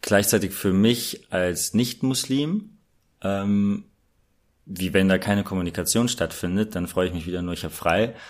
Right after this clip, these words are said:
weiß aber auch nicht, was jetzt der Grund genau ist. Und alle, die frei haben, die begehen dann ihr Fest gemeinsam. Das heißt, eigentlich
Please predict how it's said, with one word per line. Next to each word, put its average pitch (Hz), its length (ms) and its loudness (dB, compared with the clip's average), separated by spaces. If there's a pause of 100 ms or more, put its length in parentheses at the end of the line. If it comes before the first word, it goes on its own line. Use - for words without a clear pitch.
(180)
weiß 87 180 4
aber 85 160 2
auch 90 100 2
nicht, 92 180 0
was 82 280 -4
jetzt 80 200 -8
der 82 100 -2
Grund 101 340 -2
genau 78 280 -2
ist. - 300 -4 (1000)
Und 98 200 0
alle, 95 160 4
die 85 140 -2
frei 98 300 4
haben, 113 720 0
die 101 100 0
begehen 95 320 2
dann 95 220 2
ihr 82 120 -4
Fest - 400 -4
gemeinsam. 120 760 4 (560)
Das - 160 -4
heißt, 95 200 0
eigentlich 104 260 4